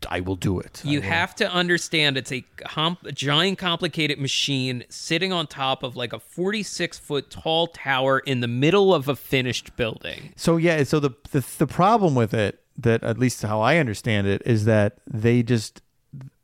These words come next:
Speaker 1: for, like, s-, what they've done now with the Navi Shaman of Song, for instance,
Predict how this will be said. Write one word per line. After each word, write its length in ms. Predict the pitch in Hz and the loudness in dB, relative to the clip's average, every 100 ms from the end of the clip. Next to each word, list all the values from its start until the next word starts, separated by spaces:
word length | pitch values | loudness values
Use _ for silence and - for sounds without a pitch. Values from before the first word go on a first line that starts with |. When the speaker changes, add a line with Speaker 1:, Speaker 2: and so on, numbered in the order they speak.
| _ _ | _ _
Speaker 1:
for, 220 | - 175 | -2 2
like, 200 | 185 165 | 4 4
s-, 140 | - - - 170 | 0 -12 -12 -2
what 160 | 170 | 2
they've 140 | 190 143 | 2 2
done 200 | 165 147 | 2 4
now 160 | 120 | 4
with 120 | 117 | 4
the 60 | 127 | 2
Navi 460 | 113 117 120 123 113 | 2 4 4 2 0
Shaman 400 | - 107 107 98 | 0 0 0 -4
of 100 | - | -2
Song, 360 | - 98 95 | 0 0 0
for 180 | 87 90 | -2 -4
instance, 480 | 87 - 98 95 | -4 -8 -10 -12